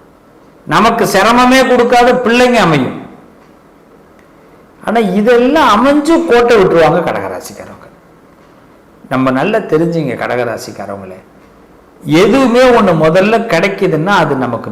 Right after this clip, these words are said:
பெஸ்டா இருக்குன்னு அர்த்தம். நம்மள முதல்ல இந்த உலகம் புரிஞ்சுக்கிட்டுது, நமக்கு நல்ல வரவேற்பு கொடுக்குது, நமக்கு நல்ல ஒரு பெஸ்டா நம்மள வந்து ஒரு, அஹ்,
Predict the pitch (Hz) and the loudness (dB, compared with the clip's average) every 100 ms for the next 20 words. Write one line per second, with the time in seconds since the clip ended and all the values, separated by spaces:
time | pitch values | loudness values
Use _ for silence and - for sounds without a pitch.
0 | 117 131 - - 220 180 131 135 127 101 | -4 -4 -4 -4 0 0 0 -4 -8 -10
1 | - 98 113 135 135 120 123 175 202 190 | -12 -10 -6 -2 -2 -4 -4 -2 -2 -2
2 | 127 - - - 135 127 131 190 214 202 | -4 -10 -18 -18 -6 -2 2 2 2 0
3 | - 185 196 190 156 135 127 165 180 143 | -2 -2 -2 -2 -4 -4 -2 0 0 -2
4 | 135 131 127 190 214 156 165 214 214 175 | -4 -4 -4 0 0 2 2 2 2 0
5 | 156 139 131 131 143 185 185 - - - | -4 -4 -6 -4 0 0 0 -6 -14 -6
6 | 147 170 165 156 156 226 226 185 147 160 | -2 0 0 -2 0 0 2 2 0 -2
7 | 170 - 226 226 196 175 156 175 208 180 | -2 0 0 2 2 2 2 2 2 2
8 | 156 131 - - - 151 151 147 139 139 | 2 0 -6 -14 -8 -2 2 2 2 2
9 | 135 | 2